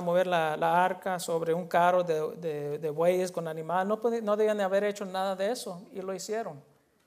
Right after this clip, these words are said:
También me gusta cómo R C Sproul, el pastor y teólogo R C Sproul, dice, él dijo esto, "Tontamente presumió que sus manos pecadoras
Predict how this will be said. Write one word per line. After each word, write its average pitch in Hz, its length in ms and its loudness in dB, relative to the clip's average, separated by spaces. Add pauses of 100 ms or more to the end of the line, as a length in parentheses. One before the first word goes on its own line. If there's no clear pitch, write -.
(920)
También 226 760 2 (440)
me 180 140 2
gusta 196 360 4
cómo 196 680 6 (640)
R 190 200 8
C 208 140 0
Sproul, 196 480 6 (760)
el 151 320 -12 (120)
pastor 175 560 4
y 170 120 -4
teólogo 175 460 0
R 170 140 4
C 190 160 -8
Sproul, 190 420 4
dice, 190 600 0 (640)
él 175 140 -6
dijo 202 320 2
esto, 196 440 2 (760)
"Tontamente 226 1200 4 (320)
presumió 180 960 2 (560)
que 180 160 2
sus 175 280 -6
manos 214 520 2
pecadoras 185 1040 2